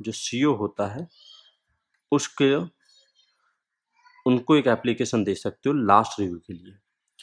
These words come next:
अब उनका जो decision होगा, वो क्या होगा, अपर मोस्ट होगा, last decision होगा। तो हो सकता है वो आपको भाई एनसीआर report ही दे दे,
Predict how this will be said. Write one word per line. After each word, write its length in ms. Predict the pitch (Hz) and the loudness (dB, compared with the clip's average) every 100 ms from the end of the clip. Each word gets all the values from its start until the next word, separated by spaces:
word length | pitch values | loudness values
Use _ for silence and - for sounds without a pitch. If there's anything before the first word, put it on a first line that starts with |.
| - - - | -20 -20 -4
अब 160 | 135 - | -4 0
उनका 280 | 131 139 165 | 0 4 4
जो 100 | 156 | 4
decision 460 | 143 120 123 127 113 | 0 -4 -4 -4 -4
होगा, 280 | 104 107 | -6 -4
वो 220 | 135 117 120 | -4 -6 -6
क्या 160 | 117 | -6
होगा, 400 | 101 107 127 - - | -6 -4 -6 -4 -6
अपर 260 | 120 123 | -2 -2
मोस्ट 360 | 104 113 143 - | -2 -2 -4 -6
होगा, 200 | 104 127 | -6 -6
last 440 | 127 95 101 127 | -6 -2 0 -2
decision 320 | 117 107 101 90 | -6 -6 -6 -8
होगा। 380 | 90 95 - _ _ _ _ _ _ - | -8 -10 -10 _ _ _ _ _ _ -6
तो 60 | 110 | -2
हो 200 | - 139 | 0 0
सकता 320 | 156 - 147 | 0 -2 -2
है 140 | 131 | 0
वो 180 | 131 131 | -2 2
आपको 320 | 110 - - | 2 0 -6
भाई 300 | 107 113 123 _ _ _ _ _ _ _ _ _ _ _ _ - | -4 -4 -6 _ _ _ _ _ _ _ _ _ _ _ _ -8
एनसीआर 440 | 101 95 - 107 110 | -4 -4 0 0 0
report 400 | 107 - 110 113 | -2 -4 -4 -4
ही 80 | |
दे 160 | 110 110 | -4 -4
दे, 180 | 110 | -6